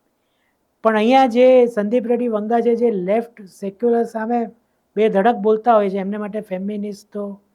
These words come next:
કોઈ એ આવતા જ નથી. અને એનિમલની સ્ટોરી આપણે જોઈ જ છે, સંપૂર્ણપણે પુરુષવાદી, કોઈ પણ જાતની શરમ વગર.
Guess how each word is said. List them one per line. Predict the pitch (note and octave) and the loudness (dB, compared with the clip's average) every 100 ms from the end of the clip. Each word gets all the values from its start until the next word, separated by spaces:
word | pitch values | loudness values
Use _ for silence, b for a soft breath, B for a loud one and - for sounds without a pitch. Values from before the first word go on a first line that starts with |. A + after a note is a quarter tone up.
| _ _ _ _ | _ _ _ _
કોઈ | - G#3+ A3 G3+ G3 _ _ _ _ _ _ | -2 0 0 -2 -6 _ _ _ _ _ _
એ | A3+ A3 | 2 2
આવતા | A3 G3+ G#3+ A#3+ | 4 2 4 2
જ | F#3+ | 2
નથી. | E3+ C#3+ _ _ _ _ _ - | -2 -10 _ _ _ _ _ -10
અને | G#3+ | -8
એનિમલની | G#3 G#3 A#3 A3+ A3 | -4 -2 0 0 -2
સ્ટોરી | A3 G#3 G#3 | -2 0 0
આપણે | F#3 F#3+ | 0 -2
જોઈ | F#3+ B3 B3 | 0 0 0
જ | |
છે, | - | -4
સંપૂર્ણપણે | D#3+ B3 C4 B3 C4+ C4 A#3+ A#3+ A3 | -6 -4 -4 -4 0 2 2 -2 -6
પુરુષવાદી, | G#3+ G#3+ G3+ - F3 D3 C#3 _ _ _ _ _ _ _ | -6 -4 -4 -6 -14 -16 -20 _ _ _ _ _ _ _
કોઈ | - C4 | 2 4
પણ | C4+ B3+ | 4 0
જાતની | A3 A3 G#3+ | 2 0 -2
શરમ | G#3 G3 G3 F3 | -2 0 0 -4
વગર. | D3+ A#2+ | -10 -14